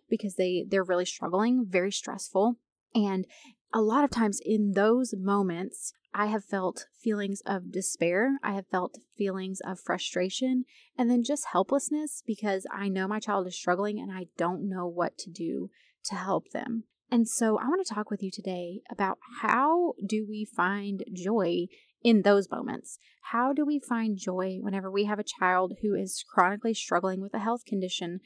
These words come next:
that, like I said, you feel like you're just sitting watching them struggle and you've done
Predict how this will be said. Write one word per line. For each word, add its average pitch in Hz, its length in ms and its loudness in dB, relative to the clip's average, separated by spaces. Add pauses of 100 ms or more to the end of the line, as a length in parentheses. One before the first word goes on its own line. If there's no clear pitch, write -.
(340)
that, 185 460 4 (440)
like 208 200 0
I 220 40 4
said, 233 300 0
you 190 160 -6
feel 214 480 -2
like 202 220 -6
you're 202 100 0
just 196 220 -8
sitting 190 240 -2
watching 185 300 -2
them 185 100 -6
struggle 190 360 2
and 190 160 -2
you've 190 200 0
done 196 160 2